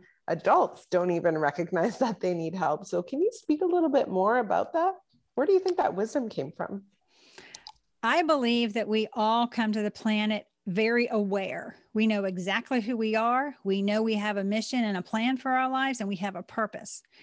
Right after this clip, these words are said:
Speaker 2: And yet we come into this world knowing all that, and we get introduced to an unknown, which we call family. And that
Speaker 1: Mm-hmm.
Speaker 2: family can be both positive and negative. And I had both positive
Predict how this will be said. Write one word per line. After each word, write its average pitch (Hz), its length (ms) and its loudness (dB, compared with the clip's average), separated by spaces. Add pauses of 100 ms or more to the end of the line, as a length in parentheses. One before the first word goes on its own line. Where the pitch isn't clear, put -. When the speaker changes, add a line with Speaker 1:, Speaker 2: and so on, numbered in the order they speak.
(340)
Speaker 2:
And 220 160 2
yet 226 200 2
we 220 140 0
come 247 320 -2
into 330 340 0
this 269 280 -2
world 220 540 2
knowing 247 420 2
all 202 180 0
that, 190 280 -4 (200)
and 214 100 2
we 214 100 4
get 247 180 -2
introduced 226 640 -2
to 214 200 -2
an 202 100 0
unknown, 196 520 -2
which - 440 -10
we 208 100 -2
call 202 200 -2
family. 320 540 0 (500)
And 220 180 0
that 226 200 2
Speaker 1:
Mm-hmm. 220 40 -12
Speaker 2:
family 302 540 0
can 240 220 -2
be 233 160 0
both 208 260 0
positive 240 500 -2
and 214 120 0
negative. 185 480 -2
And 190 140 -4
I 220 120 2
had 240 340 -2
both 226 240 0
positive 262 480 0